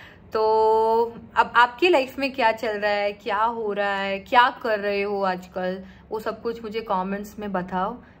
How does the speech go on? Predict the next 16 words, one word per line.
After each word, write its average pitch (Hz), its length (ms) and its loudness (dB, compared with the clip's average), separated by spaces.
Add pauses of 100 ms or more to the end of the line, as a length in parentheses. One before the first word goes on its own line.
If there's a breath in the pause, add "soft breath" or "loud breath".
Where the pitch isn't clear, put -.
(140)
क्योंकि 214 300 -8
मुझे 214 240 -6
भी 262 120 -2
बहुत 214 280 0
अच्छा 214 220 -6
लगेगा 202 300 -2
आपके 196 220 -6
कमेंट्स 180 440 -4
पढ़ 175 220 -6
के। 294 200 -8 (380 loud breath)
और, 180 680 0
आ, 185 640 -2
मैं 196 100 -2
आपसे 190 240 -4
मिलती 190 320 -4
हूँ 196 140 -4